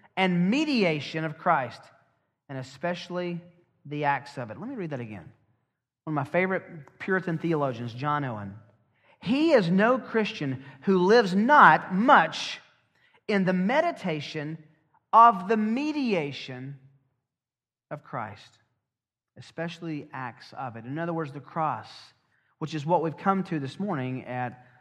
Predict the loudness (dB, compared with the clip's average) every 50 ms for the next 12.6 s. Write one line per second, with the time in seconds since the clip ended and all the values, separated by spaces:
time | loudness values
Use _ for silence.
0 | _ _ _ -8 -6 -6 -6 -6 -8 -10 -8 -8 -8 -8 -10 -12 -16 -20 -20 _
1 | _ _ _ _ _ _ _ -20 -20 -20 -20 -20 -20 _ _ _ _ _ _ _
2 | _ _ _ _ _ _ _ _ _ _ _ 6 6 6 6 2 -4 -6 -6 -6
3 | -6 -4 0 0 0 0 -2 -4 -4 -4 -4 -4 -4 -2 -2 -2 -2 -2 2 4
4 | 6 6 6 4 0 0 0 0 -2 -4 -4 -4 -6 -4 -4 -6 -6 -4 -2 -2
5 | -2 -2 -4 -2 4 8 8 8 8 6 4 -2 -6 -6 -6 -8 -6 -2 2 2
6 | 2 2 0 -4 -10 -18 -20 -18 -2 2 4 4 4 2 2 4 8 8 8 8
7 | 6 2 0 2 2 2 2 2 4 6 6 8 8 6 4 0 -4 -12 -20 -20
8 | -10 -6 -4 -4 -4 -6 -8 2 6 6 8 8 6 2 -2 -4 -4 -4 -8 0
9 | 4 6 8 8 8 8 6 4 4 4 4 4 2 -6 -10 -14 -10 -4 -2 -2
10 | -2 -2 -6 -8 -8 -6 -6 -6 -8 -12 -16 -20 -20 -20 _ _ -10 -10 -10 -6
11 | -4 -2 -2 -2 -2 -4 -8 -12 -12 -16 -20 -20 -20 _ _ _ _ _ _ _
12 | _ -10 -8 -6 -6 -4 -6 -6 -8 -10 -14 -18